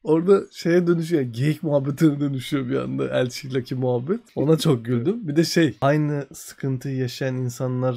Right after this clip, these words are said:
hep böyle bir noktada, e, bir muhabbete başlar ya.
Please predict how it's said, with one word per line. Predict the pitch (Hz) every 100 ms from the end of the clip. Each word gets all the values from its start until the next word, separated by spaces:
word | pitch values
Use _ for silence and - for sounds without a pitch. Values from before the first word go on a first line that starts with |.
| 120
hep | 123 135 -
böyle | 123 120 117
bir | 123
noktada, | 127 120 147 123 127 127 -
e, | 127 113 107 117
bir |
muhabbete | 120 120 120 123 123 120
başlar | 123 - 147 139
ya. | 104 92